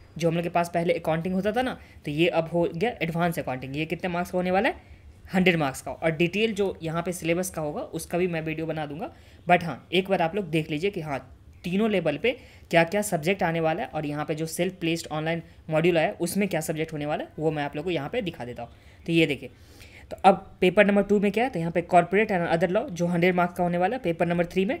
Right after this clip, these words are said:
टैक्सेशन, जिसमें इनकम टैक्स फिफ्टी मार्क्स और इनडायरेक्ट टैक्स जो जीएसटी हो गया वो कितना मार्क्स का, तो यहाँ पे फिफ्टी मार्क्स का। पेपर फ़ोर जो कॉस्ट and मैनेजमेंट अकाउंटिंग, जो हम लोग के पास ग्रुप वन में था cost and, अ, management accounting, ये आ गया कहाँ पे,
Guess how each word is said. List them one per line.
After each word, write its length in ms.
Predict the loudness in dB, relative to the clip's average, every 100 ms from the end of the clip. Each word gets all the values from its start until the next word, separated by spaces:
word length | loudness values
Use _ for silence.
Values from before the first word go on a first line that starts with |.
| 0
टैक्सेशन, 460 | 0 0 0 -2 -4 -14 -20 -4
जिसमें 300 | -2 0 0
इनकम 320 | 0 0 2
टैक्स 200 | 2 2
फिफ्टी 240 | 0 -2 0
मार्क्स 280 | 0 -2 0
और 140 | -2
इनडायरेक्ट 380 | 0 4 4 4
टैक्स 160 | 0
जो 220 | -2 -6 -6
जीएसटी 520 | 0 0 0 -4 -6 -10 -14 -4
हो 60 |
गया 160 | 0 0
वो 100 | 0
कितना 240 | -2 -6
मार्क्स 220 | -4 -4
का, 120 | -4 -6 -8 -20 -8
तो 60 | -4
यहाँ 120 | -2
पे 120 | -2
फिफ्टी 280 | -4 -6 -4
मार्क्स 280 | -4 -6 -10
का। 100 | -12 -16 -20 -20 -20 -20 -20 -20 -20 -20 -16 4
पेपर 300 | 4 6 2
फ़ोर 320 | 2 -2 0
जो 100 | -4
कॉस्ट 320 | 4 4 4
and 120 | 2
मैनेजमेंट 420 | 0 -2 -2 -2 0
अकाउंटिंग, 340 | 0 -2 0
जो 100 | 0
हम 80 | 0
लोग 80 | -2
के 60 |
पास 240 | -2 -2 0
ग्रुप 220 | 0 4
वन 120 | 2
में 160 | 4 0
था 240 | -2 -8 -10 -20 2
cost 280 | 4 4 0
and, 180 | -4 -4 -6 -8
अ, 140 | -4 0
management 400 | 0 0 2 2
accounting, 380 | 0 -2 -4
ये 160 | -2 0
आ 140 | 2
गया 140 | 0 0
कहाँ 220 | -2 -2
पे, 120 | -4